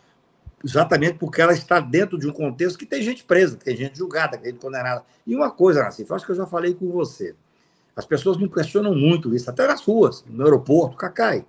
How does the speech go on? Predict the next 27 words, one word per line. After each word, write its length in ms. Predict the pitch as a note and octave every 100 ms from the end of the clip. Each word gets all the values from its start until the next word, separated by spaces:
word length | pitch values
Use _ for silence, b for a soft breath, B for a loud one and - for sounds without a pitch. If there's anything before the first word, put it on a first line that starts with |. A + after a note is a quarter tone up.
| _ _ _ _
Você 120 | D4
não 120 | C#4+
acha 120 | F3+
que 80 | F#3
essa 160 | D#3+ -
pena 360 | - F3+ D#3+
de 100 | B2+
doze 380 | A#2+ D3 B2 A#2+
anos 180 | B2+ A#2+
foi 140 | B2+
uma 100 | A#2
pena 260 | - A2+ G#2
muito 280 | G2+ F#2+ -
grave? 340 | A2+ A2+ E2 _ _ _ _ _
Claro 280 | A#3+ C#4+ A#3+
que 100 | C#3+
é 60 |
uma 100 | A2+
pena 220 | G2+ G#2 G2
enorme. 340 | F2+ F2 - _ _ _ _ _ _ _
Ah, 80 | F#4+
mas 260 | B3 G#3+ G3+ _ -
a 80 | D#3+
pessoa 320 | F#3+ A3+ G#3+
mata 380 | E3 A3 A3 G3+
no 100 | F3+
Brasil 560 | D#3+ C3 D3 A#3 -